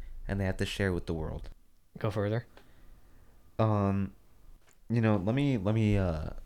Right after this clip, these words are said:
Speaker 1: let me write that down and I'll, we'll save it for the next episode. I have to think about it.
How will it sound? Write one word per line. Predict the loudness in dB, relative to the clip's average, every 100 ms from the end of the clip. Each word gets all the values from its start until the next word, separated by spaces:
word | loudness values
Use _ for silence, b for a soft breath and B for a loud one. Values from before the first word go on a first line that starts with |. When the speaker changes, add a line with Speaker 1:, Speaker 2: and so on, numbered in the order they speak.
| -6 0
Speaker 1:
let |
me | 2
write | 4 4
that | 4 0
down | 0 -2
and | -4 -4
I'll, | -6 -8 -12 -20 -12
we'll | -2 -2
save | 0 -4
it | -4
for | -10
the |
next | -10 -12 -14
episode. | -14 -10 -8
I | -8
have | -10
to | -14
think | -12 -10
about | -6
it. | -8